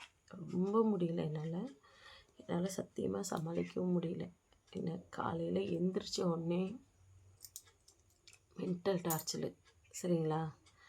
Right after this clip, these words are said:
ஆறரை மணிக்கு தான் எந்திரிச்சேன். நான் மாமா ஃபோன் பண்ணதுக்கப்புறம் தான் எந்திரிச்சேனே, சரிங்களா? எந்திரிச்சேன், எந்திரிச்சு,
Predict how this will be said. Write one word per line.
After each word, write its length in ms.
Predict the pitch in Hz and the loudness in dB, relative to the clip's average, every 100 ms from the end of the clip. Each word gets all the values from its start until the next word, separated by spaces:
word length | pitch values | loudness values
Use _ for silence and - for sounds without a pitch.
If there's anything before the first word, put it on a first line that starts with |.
| - - - - _ - - | -20 -20 -20 -20 _ -20 -12
ஆறரை 300 | - 180 165 | 2 4 4
மணிக்கு 300 | 165 165 170 | 4 6 6
தான் 180 | 175 190 | 6 6
எந்திரிச்சேன். 440 | 175 170 175 - 185 | 6 6 4 2 2
நான் 260 | 190 165 - | 4 2 2
மாமா 340 | 165 165 175 175 | 2 6 6 6
ஃபோன் 160 | 185 180 | 4 6
பண்ணதுக்கப்புறம் 640 | 180 170 165 156 - 156 | 6 4 2 0 0 2
தான் 180 | 170 180 | 6 6
எந்திரிச்சேனே, 680 | 165 165 170 - 160 160 - - - | 6 6 4 4 2 2 0 -6 -12
சரிங்களா? 500 | - 160 156 151 151 151 - - - - - - - - - - - | -4 0 2 2 0 -2 -6 -12 -14 -16 -18 -20 -20 -20 -20 -20 2
எந்திரிச்சேன், 580 | 180 175 180 - 190 175 | 6 6 6 4 6 6
எந்திரிச்சு, 440 | 165 165 - 175 | 4 2 2 4